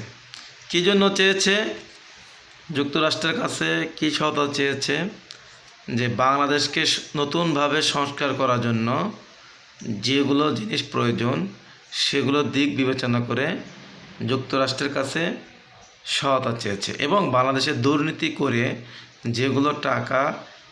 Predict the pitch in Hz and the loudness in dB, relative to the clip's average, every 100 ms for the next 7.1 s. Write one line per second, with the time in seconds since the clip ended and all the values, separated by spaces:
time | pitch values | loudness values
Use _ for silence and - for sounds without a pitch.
0 | - 120 135 139 180 175 175 143 135 127 | -14 -2 2 4 4 2 2 0 0 -2
1 | 127 120 120 117 107 117 131 135 131 123 | 2 2 2 0 0 0 0 0 -2 -2
2 | 143 120 120 131 143 139 127 123 120 123 | -2 0 0 0 0 0 -2 0 0 0
3 | 120 120 139 180 - - - - - 143 | 0 0 -2 -4 -10 -16 -16 -6 -2 2
4 | 147 160 185 180 156 143 139 135 131 113 | 2 2 2 0 0 0 -2 0 0 0
5 | 110 - 151 233 - - - - - 131 | -2 -2 -2 -2 -8 -18 -20 -18 -2 -2
6 | 131 147 131 131 143 147 - 135 123 143 | 0 0 0 0 0 -2 -2 -2 0 0